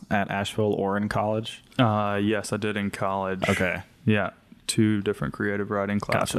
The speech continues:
Speaker 1: Gotcha.
Speaker 2: that I really enjoyed.
Speaker 1: Mm-hmm. So you talked about how you started taking music, like, really seriously in high school, but was there a time that you thought,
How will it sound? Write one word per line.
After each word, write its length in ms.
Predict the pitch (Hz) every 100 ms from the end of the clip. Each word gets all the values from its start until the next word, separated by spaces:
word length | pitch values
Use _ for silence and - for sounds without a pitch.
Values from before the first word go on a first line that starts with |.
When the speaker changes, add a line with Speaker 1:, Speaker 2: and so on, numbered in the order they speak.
| 104
Speaker 1:
Gotcha. 60 |
Speaker 2:
that 100 | 107
I 40 | 98
really 320 | 98 98 98
enjoyed. 460 | 98 104 98 98 101
Speaker 1:
Mm-hmm. 680 | 98 95 90 - _ - -
So 100 | 143
you 100 | 135
talked 180 | 147 147
about 140 | 127
how 60 | 123
you 120 | 110
started 380 | - 110 107 98
taking 280 | 101 101 98
music, 260 | 92 98
like, 180 | 92 92
really 200 | 101 90
seriously 540 | - 101 92 - 90
in 100 | -
high 200 | 92 98
school, 400 | 92 - - - -
but 120 | 127
was 160 | 127
there 120 | 120 120
a 60 |
time 280 | - 135 143
that 120 | 127
you 100 | 110
thought, 540 | 104 110 101 92 -